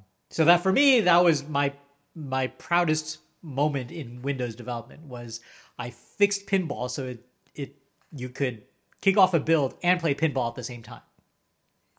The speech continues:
Uh, in terms of, now, mind you, that was not very technically difficult, but it gave me great satisfaction. Something that I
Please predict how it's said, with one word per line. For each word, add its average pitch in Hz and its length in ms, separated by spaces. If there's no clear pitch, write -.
Uh, 123 340
in 185 140
terms 254 260
of, 202 240
now, 165 220
mind 196 220
you, 190 200
that 170 100
was 160 140
not 185 140
very 139 160
technically 185 420
difficult, 117 500
but 135 120
it 123 140
gave 135 160
me 127 80
great 123 240
satisfaction. 120 640
Something 269 280
that 196 320
I 151 480